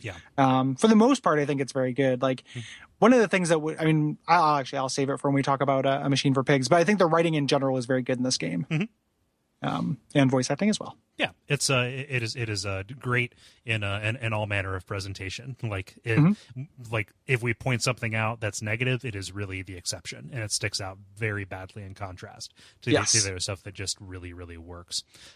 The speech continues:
Speaker 1: Um, the, the, the diaries in this area are revelations, and we're talking about kind of, uh, uh, how this, uh, kind of cloud of death that follows Daniel is, uh, is heightening, right? Everybody he goes to for help,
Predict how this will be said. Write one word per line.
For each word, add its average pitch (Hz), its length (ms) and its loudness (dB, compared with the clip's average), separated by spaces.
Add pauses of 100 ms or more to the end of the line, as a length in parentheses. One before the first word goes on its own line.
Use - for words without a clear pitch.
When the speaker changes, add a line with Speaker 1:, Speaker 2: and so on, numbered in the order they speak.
(140)
Speaker 1:
Um, 110 380 0
the, 117 320 0
the, 120 160 -2
the 110 120 -2
diaries 147 380 4
in 123 80 0
this 120 160 0
area 117 240 0
are 104 60 -2
revelations, 101 680 -4
and 104 80 -4
we're 101 80 -8
talking 113 360 -2
about 101 320 -4 (240)
kind 120 160 -2
of, 101 160 -4
uh, 101 40 -4
uh, 104 440 -8 (160)
how 117 220 2
this, 107 480 0
uh, 127 260 -12 (160)
kind 123 140 -4
of 107 120 -6 (120)
cloud 120 500 0
of 95 240 -8
death 101 300 -8
that 120 120 -14
follows 98 380 -6
Daniel 98 380 -6
is, 90 180 -8
uh, 98 340 -14
is 104 180 -10
heightening, 101 480 -10 (200)
right? 113 160 0
Everybody 135 300 -2
he 120 80 -4
goes 113 280 -2
to 117 120 -4
for 98 140 -14
help, 120 300 0